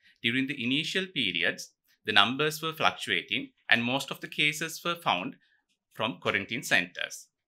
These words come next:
However, afterwards, as we all know, several clusters have been found, and as of today, two thousand seven hundred sixty-four cases have been reported in Sri Lanka. During the covid nineteen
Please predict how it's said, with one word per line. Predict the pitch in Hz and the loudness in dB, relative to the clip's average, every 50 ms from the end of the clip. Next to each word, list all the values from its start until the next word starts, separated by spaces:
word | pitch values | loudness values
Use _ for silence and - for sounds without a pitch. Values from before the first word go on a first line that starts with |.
| _ _ _ _ _ _ _ - - - | _ _ _ _ _ _ _ -18 -6 2
However, | - 127 127 143 151 110 101 127 190 - - | 4 4 4 6 2 2 4 2 2 2 4
afterwards, | 104 98 107 - - - 185 120 90 90 101 135 - - - - | 4 4 4 4 2 -4 -4 0 0 0 0 0 -2 -8 -8 -4
as | 107 104 - - | -4 -4 -2 -2
we | 113 | -6
all | 92 98 110 127 143 | -4 -2 -2 -2 -2
know, | 113 92 104 160 | -2 -2 -4 -4
several | 180 - 127 117 123 131 135 | -2 -4 -4 -2 -2 -4 -4
clusters | - - 107 104 - - - 160 165 156 - | 0 2 2 2 2 0 -8 -8 -8 -4 0
have | 143 107 104 | 0 0 2
been | 104 104 104 | 0 -4 -4
found, | - - - 98 82 85 123 - _ _ _ - _ - | -4 0 2 2 2 2 -2 -8 _ _ _ -20 _ 2
and | - 107 104 | 2 4 6
as | 107 107 113 - | 6 6 4 4
of | 151 139 - - | -2 -6 -6 -6
today, | - 127 92 95 98 135 - - - - _ - | -6 -2 0 2 0 0 -2 -8 -20 -20 _ -8
two | - 123 | -6 0
thousand | 120 139 131 - 147 143 | 0 0 0 0 -4 -4
seven | - 131 104 113 117 120 | -2 0 0 0 0 0
hundred | 127 123 120 131 143 139 | 0 -2 -2 -2 -6 -6
sixty-four | - 117 - - - 139 - - 131 151 | -8 -8 -8 -8 -10 -10 -8 -8 -8 -4
cases | - 123 107 - 117 - - | -2 -2 -4 -2 -4 -6 0
have | 120 95 87 87 | 0 0 0 0
been | 98 123 135 | -4 -6 -8
reported | - - - 98 92 92 87 90 | -8 -8 -6 -6 -4 -4 -6 -6
in | 98 - | -8 -6
Sri | - - 147 92 | -2 -2 0 0
Lanka. | 78 78 80 - - - - _ _ _ _ _ _ _ - _ _ _ _ _ _ _ _ _ _ _ _ _ _ _ _ _ _ _ _ _ _ _ _ _ _ _ _ _ _ _ _ _ _ _ _ _ _ _ _ _ _ _ _ _ _ _ _ _ _ _ _ _ _ _ _ _ - 110 | 0 -2 -4 -6 -12 -12 -12 _ _ _ _ _ _ _ -20 _ _ _ _ _ _ _ _ _ _ _ _ _ _ _ _ _ _ _ _ _ _ _ _ _ _ _ _ _ _ _ _ _ _ _ _ _ _ _ _ _ _ _ _ _ _ _ _ _ _ _ _ _ _ _ _ _ -4 2
During | 120 127 135 175 180 | 4 4 4 2 -2
the | 180 | -4
covid | 180 - 151 131 139 160 147 | -6 -6 -4 -2 -2 0 4
nineteen | 143 143 143 143 151 151 139 143 | 4 4 2 2 -4 -6 -6 -6